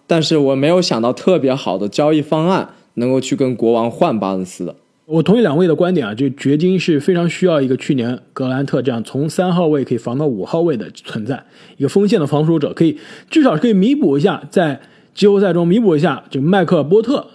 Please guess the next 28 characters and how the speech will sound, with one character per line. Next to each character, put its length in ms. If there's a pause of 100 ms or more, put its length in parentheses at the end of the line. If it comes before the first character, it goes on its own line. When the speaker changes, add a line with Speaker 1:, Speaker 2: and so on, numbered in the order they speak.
(100)
Speaker 2:
小 180
波 140
特 180 (240)
在 240
的 120
这 100
个 60
防 260
守， 220 (100)
不 80
一 80
定 140
说 160
是 80
漏 240
洞 180
吧， 180
这 120
个 40
防 200
守 100
的 80
短 320
板。 200 (120)
Speaker 1:
黑 220
洞。 200 (140)
Speaker 2:
<laughs> 140
对， 1500